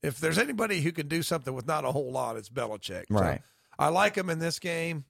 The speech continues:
Speaker 1: Moving forward, I think the Cam Newton thing's gonna be interesting.
Speaker 2: The Eagles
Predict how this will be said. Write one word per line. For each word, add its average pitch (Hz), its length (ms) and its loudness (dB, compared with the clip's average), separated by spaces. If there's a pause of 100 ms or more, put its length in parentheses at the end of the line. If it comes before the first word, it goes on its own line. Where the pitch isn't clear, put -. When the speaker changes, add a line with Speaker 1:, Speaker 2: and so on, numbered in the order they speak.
(120)
Speaker 1:
Moving 151 340 0
forward, 147 540 -2
I 127 80 -2
think 143 220 -4
the 120 100 -4
Cam 131 280 -2
Newton 123 220 -6
thing's 107 300 -6
gonna 110 160 -4
be 80 160 -12
interesting. 62 460 -18 (300)
Speaker 2:
The 123 200 4
Eagles 131 880 2